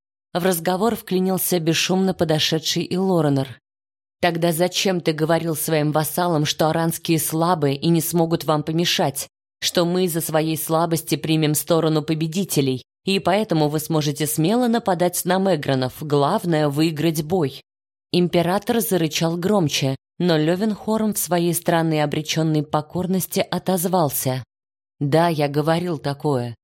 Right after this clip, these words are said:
но это был единственный способ заставить мой род и моих вассалов нарушить закон.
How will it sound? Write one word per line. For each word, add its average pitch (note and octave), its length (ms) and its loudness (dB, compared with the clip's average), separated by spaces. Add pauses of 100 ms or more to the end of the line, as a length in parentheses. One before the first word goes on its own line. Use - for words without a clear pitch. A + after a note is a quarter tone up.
(120)
но D#3+ 180 2
это D#3+ 180 0
был D#3 180 0
единственный D#3 640 0
способ D3+ 540 -2
заставить C#3+ 580 0
мой D3 200 2
род D3+ 360 0
и E3 100 -2
моих C#3+ 380 0
вассалов C#3+ 640 0
нарушить C#3 540 0
закон. C#3+ 500 0